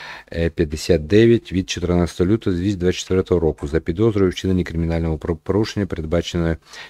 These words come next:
частиною четвертої статті сто вісімдесят сьомої Кримінального кодексу. Ознак дисциплінарних проступків, передбачених пунктами два, е, чотири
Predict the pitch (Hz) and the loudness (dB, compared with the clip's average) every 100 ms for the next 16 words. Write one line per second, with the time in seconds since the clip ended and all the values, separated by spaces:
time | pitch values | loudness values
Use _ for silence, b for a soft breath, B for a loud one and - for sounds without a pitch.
0 | - - - 90 82 87 - 87 80 80 | -8 -8 0 2 2 -2 2 0 2 -4
1 | - 76 82 - 82 76 73 82 - 78 | -4 -4 -6 -6 -6 -6 -4 -8 -6 -8
2 | 76 - 78 - 85 78 76 78 78 73 | -10 -8 -10 -4 -4 -2 -6 -6 -4 -4
3 | 73 73 - 120 120 - 123 127 B B | -4 -6 -4 -2 -4 -4 -6 -6 B B
4 | B B B B B B - 90 113 107 | B B B B B B -4 0 2 2
5 | 98 - - 92 90 90 98 - - 113 | 2 -4 0 2 4 2 -2 -4 -4 -2
6 | - 92 92 98 98 90 - 92 87 85 | -2 0 2 2 2 -2 -2 -4 -2 -2
7 | 85 85 78 73 82 120 127 135 - - | 0 -2 -4 -6 2 4 4 2 -2 -6
8 | 92 90 85 _ - - 82 - 113 120 | 0 0 0 _ -12 -8 -6 2 4 6
9 | 120 117 | 6 2